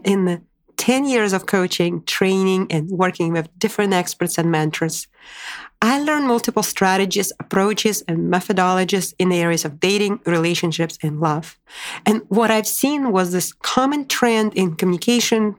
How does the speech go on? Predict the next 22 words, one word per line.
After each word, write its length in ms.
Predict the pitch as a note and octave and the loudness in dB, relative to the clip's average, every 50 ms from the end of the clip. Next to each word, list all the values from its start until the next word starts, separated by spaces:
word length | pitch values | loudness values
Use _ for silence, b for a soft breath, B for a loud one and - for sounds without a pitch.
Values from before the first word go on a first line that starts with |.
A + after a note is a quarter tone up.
| _ | _
personal 420 | - F3 F3 - - - D3+ D#3 D#3+ | -4 -2 -2 -2 -2 -2 -2 0 0
development, 800 | E3+ F3+ F#3+ G3+ G3+ G3+ G3 G3+ G3 F#3+ F3+ F3+ F3 F3+ - - _ - | 0 2 2 2 2 0 0 0 0 2 2 2 0 -2 -6 -6 _ 0
and 320 | F#3 F3+ F3 E3+ F3 - - | 2 2 2 0 0 -2 -2
relationship 640 | F3+ F#3+ G3 A3+ D4 D4+ - - G#3+ - - F3+ D#3+ | 0 2 2 2 2 2 0 0 0 0 0 0 0
advice 560 | F3 D#3+ D#3 E3 D#3 D#3 D3+ D#3 D#3 - - B B B B B B B B B B B B _ | -2 0 2 2 2 2 2 0 -2 -6 -10 B B B B B B B B B B B B _
using 920 | - G#3 G#3+ G3 G#3+ B3 C#4 D4 D#4 C#4 D4+ D4 D4 D4 C4+ - - A3+ F#3+ - | -2 -2 0 2 2 2 2 0 0 0 0 0 -2 -2 -6 -8 -10 -12 -10 -4
general 580 | - - G#3 A#3 A#3 A#3 A3+ A3+ A3 G#3 G3+ G#3 - | 0 2 4 4 4 4 4 4 2 2 0 0 0
approaches 680 | - F#3 - F#3 F#3 F3 E3 E3 - E3 D#3+ D#3 - - _ - | -2 -2 0 0 0 2 0 -2 -2 -2 -2 -2 -6 -8 _ 0
that 260 | F#3 G3 G#3+ G3+ G#3 | 2 2 4 4 2
assumed 640 | G#3 - - - - - - A3 G3+ G3 F#3 - | 0 -2 -4 -2 0 2 2 4 2 2 0 -2
that 460 | - F3+ F#3+ F#3+ F3+ F3+ F3+ F3+ - G3 | -2 0 2 2 4 2 2 0 -2 -2
we're 400 | G3+ A#3 B3+ B3 A#3+ A#3 - - - _ | 0 2 2 4 2 2 0 -4 -4 _
all 380 | - F#3+ G3+ G#3+ A3 A#3 A3+ A3 | 2 2 4 4 4 2 2 2
the 100 | A#3+ A#3 | 0 0
same 560 | - - F3 E3 D#3 D3 D3+ D#3+ E3+ G#3 A3 - _ - | 0 0 2 2 2 2 0 0 -2 -4 -8 -12 _ -2
and 420 | F#3 F3+ F3+ F3 F3 E3+ E3 E3+ | 0 2 4 4 4 2 2 0
the 80 | D#3+ F3+ | 0 -2
same 460 | - - - - G#3+ A3+ A#3 A#3+ A#3 | -4 -2 0 0 2 4 4 2 2
strategies 580 | A3 - - G3+ G3 G3 G3 G3 F3+ F#3 F3 - | 0 0 0 0 2 2 2 0 0 -2 -4 -2
can 300 | - - F3 E3 D#3+ D3+ | -2 -2 0 0 0 0
work 220 | E3 E3 D#3+ - - | 0 0 0 -2 -4
for 300 | - - D#3+ D#3+ D#3+ | -4 -2 -2 -2 -2